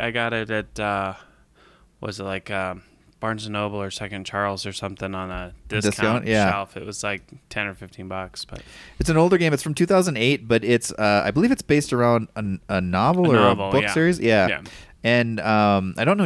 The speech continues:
Speaker 2: too much about it, except I think there's an extraterrestrial element or a supernatural element to it, but it takes place with, like, um, the, uh,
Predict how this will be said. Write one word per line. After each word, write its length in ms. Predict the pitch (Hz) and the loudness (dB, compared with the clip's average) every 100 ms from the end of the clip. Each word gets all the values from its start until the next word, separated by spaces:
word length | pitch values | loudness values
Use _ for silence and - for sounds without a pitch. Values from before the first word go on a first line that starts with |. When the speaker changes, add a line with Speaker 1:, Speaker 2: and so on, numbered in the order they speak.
| 143 | -2
Speaker 2:
too 260 | - - | -6 -2
much 200 | 226 240 | 0 0
about 340 | 196 156 165 196 | -2 -2 2 2
it, 140 | 190 | 2
except 280 | 147 147 123 | 0 0 -2
I 60 | 113 | -2
think 160 | 175 | 0
there's 140 | 165 143 | 0 -2
an 100 | - | -2
extraterrestrial 760 | 127 - 113 131 143 - 147 | -4 -4 -4 -2 -4 -2 -2
element 280 | 131 135 123 | 0 0 0
or 160 | 101 98 | 2 4
a 200 | 95 92 | 4 2
supernatural 560 | 127 123 113 127 135 | 0 0 -2 0 0
element 340 | 127 127 123 - | 2 2 0 0
to 160 | 123 | 2
it, 220 | 123 - - | 4 2 -2
but 100 | 107 | -2
it 100 | - | 0
takes 220 | 143 - | -2 0
place 240 | 131 123 | -2 0
with, 180 | 110 - | -2 0
like, 280 | 107 98 - - - - - | 0 0 -6 -20 -20 -18 -2
um, 680 | 95 95 95 92 87 85 - _ | 2 4 4 2 0 -4 -8 _
the, 440 | 98 92 90 90 - | -2 0 2 0 -2
uh, 800 | - 80 80 78 76 76 78 | -2 0 2 2 0 0 -2